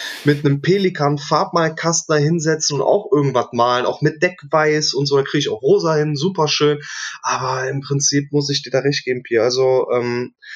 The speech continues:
Artworks, die ich jetzt okay finde, war beispielsweise die Imaginarum.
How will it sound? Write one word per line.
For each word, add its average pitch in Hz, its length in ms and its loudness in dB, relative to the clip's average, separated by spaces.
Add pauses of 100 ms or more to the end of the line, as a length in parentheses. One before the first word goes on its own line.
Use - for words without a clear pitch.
(220)
Artworks, 147 340 0
die 151 120 2
ich 147 140 2
jetzt 143 300 0
okay 143 420 0
finde, 143 420 0
war 123 240 0
beispielsweise 131 640 0
die - 60 -4
Imaginarum. 139 880 0